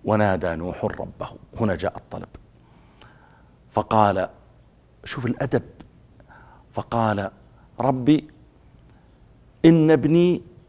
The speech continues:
من أهلي وإن وعدك الحق". ما قال: "إن ابني من أهلي"، وأنت قلت: "سأنجي ابنك أهلك"، طيب، ابني من أهلي، لماذا لم تنجه؟ لا، لا، "يا ربي، ابني من أهلي وأنت وعدتني". قال، وقال: "ونادى نوح ربه"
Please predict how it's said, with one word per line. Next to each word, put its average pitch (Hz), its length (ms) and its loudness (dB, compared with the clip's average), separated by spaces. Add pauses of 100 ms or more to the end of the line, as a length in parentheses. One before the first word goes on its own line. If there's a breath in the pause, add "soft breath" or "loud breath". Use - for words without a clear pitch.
(360)
من 127 240 0
أهلي - 300 -8 (1400 loud breath)
وإن 139 300 4
وعدك 95 400 0
الحق". - 420 -10 (760)
ما 226 140 10
قال: 160 280 4
"إن 135 180 2
ابني 120 260 4
من 120 140 2
أهلي"، 117 280 2
وأنت 131 340 2
قلت: 143 280 2
"سأنجي 139 580 4
ابنك 139 360 -2
أهلك"، 143 500 2
طيب، 139 260 6
ابني 143 240 4
من 143 140 2
أهلي، 147 300 4 (260 loud breath)
لماذا 151 320 8
لم 143 100 6
تنجه؟ 151 380 -2
لا، 87 160 -2
لا، - 80 -8 (460 loud breath)
"يا 202 160 6
ربي، 170 340 4
ابني 262 240 6
من 156 160 4
أهلي 156 280 4
وأنت 269 260 4
وعدتني". 87 440 -2 (1400 soft breath)
قال، 135 500 2
وقال: 120 460 2
"ونادى 107 600 2
نوح 87 280 -8
ربه" 82 440 -10